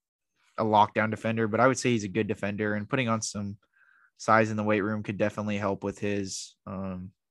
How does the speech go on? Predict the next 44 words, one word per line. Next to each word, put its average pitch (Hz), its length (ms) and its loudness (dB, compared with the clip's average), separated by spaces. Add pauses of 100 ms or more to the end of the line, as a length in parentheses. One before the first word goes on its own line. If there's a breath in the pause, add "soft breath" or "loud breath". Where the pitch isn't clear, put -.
(1400)
could 123 160 -2 (100)
definitely 117 360 4
take 101 160 -2
his 98 100 -2
defense 101 340 -4
to 104 60 -6
the 101 80 -4
next 101 240 -4
level. 95 180 -2
But 98 140 -2
he 117 100 0
would 131 140 4
be 120 140 2
a 113 40 0
sort 117 200 -2
of - 60 -6
project 110 400 2
player, 110 260 2
as 107 160 2
he 107 100 -4
has 107 240 0
been 107 160 -4
on 104 100 -4
a 101 60 -4
lot 104 180 0
of 104 60 0
rosters 107 400 0
for - 80 -8
the 110 80 0
last 110 220 0
couple 107 220 -6
of 107 60 -4
years, 110 260 -2
'cause, 101 260 -8 (800 soft breath)
you 95 100 -6
know, 101 300 0
his 101 200 -4
big 110 240 -2
things 110 280 -4
are 101 80 -4
just 104 280 -8 (160)
being 113 240 -4
able 123 260 0
to 127 420 2